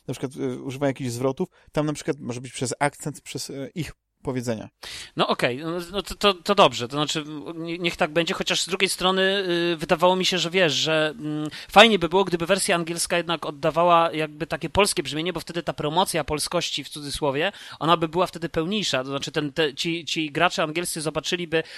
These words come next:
Speaker 2: jakby coś, e, zupełnie innego niż, niż te R P G, które znają, bo
Speaker 1: Ale
Speaker 2: jednak
Speaker 1: myślę, że ona
Speaker 2: świat
Speaker 1: oddaje po prostu przez oprawę, wizualnia i też przez, przez to, co się
Speaker 2: No,
Speaker 1: dzieje
Speaker 2: ale to
Speaker 1: tam
Speaker 2: ja
Speaker 1: chyba
Speaker 2: chciałbym
Speaker 1: na
Speaker 2: dokończyć
Speaker 1: ekranie.
Speaker 2: to. Znaczy, chodzi mi o to, że
Speaker 1: Mhm.
Speaker 2: tak, to zgadzam się. Znaczy, ona doda-, oddaje przez oprawę i oddaje też pewnie przez,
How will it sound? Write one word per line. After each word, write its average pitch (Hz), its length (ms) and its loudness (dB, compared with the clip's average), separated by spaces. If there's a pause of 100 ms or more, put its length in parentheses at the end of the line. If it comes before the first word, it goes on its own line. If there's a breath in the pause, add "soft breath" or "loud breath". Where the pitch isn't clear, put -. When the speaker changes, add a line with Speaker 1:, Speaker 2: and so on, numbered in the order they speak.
Speaker 2:
jakby 151 220 0
coś, - 300 0
e, 151 220 -2
zupełnie 175 400 0
innego 170 320 0
niż, 147 420 -2
niż 147 160 -4
te 151 120 0
R 143 120 0
P 151 120 -2
G, 143 120 -8
które 151 220 -6
znają, 151 280 0
bo 151 40 -10
Speaker 1:
Ale 156 60 4
Speaker 2:
jednak 165 160 6
Speaker 1:
myślę, 196 200 2
że 190 80 2
ona 190 120 4
Speaker 2:
świat 185 140 4
Speaker 1:
oddaje 190 160 6
po 180 100 -4
prostu 185 240 -4
przez 170 260 -4
oprawę, 165 520 2
wizualnia 160 500 0
i 156 140 -6
też 160 200 -2
przez, - 340 -8
przez - 400 -8
to, 156 120 -10
co - 140 -8
się - 160 -4
Speaker 2:
No, 131 60 -4
Speaker 1:
dzieje 240 180 6
Speaker 2:
ale 247 140 10
to 262 60 8
Speaker 1:
tam 262 40 10
Speaker 2:
ja 240 60 4
Speaker 1:
chyba 240 120 2
Speaker 2:
chciałbym 233 200 2
Speaker 1:
na 226 40 2
Speaker 2:
dokończyć 214 220 0
Speaker 1:
ekranie. 170 180 -8
Speaker 2:
to. 175 40 -16
Znaczy, 190 160 -8
chodzi 226 180 -4
mi 233 60 -4
o 226 40 -6
to, - 80 -6
że - 80 -2
Speaker 1:
Mhm. 214 200 6
Speaker 2:
tak, - 60 -12
to 196 120 -6
zgadzam 208 320 2
się. 156 60 -8
Znaczy, 175 220 -2
ona 202 140 0
doda-, 190 180 -6
oddaje 185 380 0
przez 160 200 -8
oprawę 175 320 -4
i 202 120 -2
oddaje 190 320 0
też 190 160 -6
pewnie 185 280 -6
przez, - 140 -6